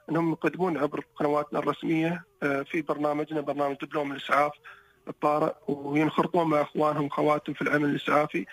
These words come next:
آه، طبعًا اللي يعتبر من أنبل التخصصات الوظيفية واللي يتمح-،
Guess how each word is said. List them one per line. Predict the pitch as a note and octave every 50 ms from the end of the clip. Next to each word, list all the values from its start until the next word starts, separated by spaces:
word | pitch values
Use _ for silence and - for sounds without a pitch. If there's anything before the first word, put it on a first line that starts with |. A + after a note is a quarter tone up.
| - - - - - _ - -
آه، | - D3+ D3 D#3
طبعًا | - - D#3 - C#3+ C#3+
اللي | D3 D3 C#3+ D3 D3
يعتبر | D3 C#3+ D#3 - F#3 E3 E3 D#3+ D#3+
من | D3+ D#3+ -
أنبل | F#3+ F#3 F3 E3 D#3 D3
التخصصات | C#3+ - - - - - - - D#3 C#3+ - -
الوظيفية | D3 D3 D3 C#3 D3 C#3 - - D#3+ D3+ D3+ D3+ D3+ D3
واللي | - - D3+ C#3+ C#3+ D3 D3 D3 D3
يتمح-، | C#3+ - - D#3 - -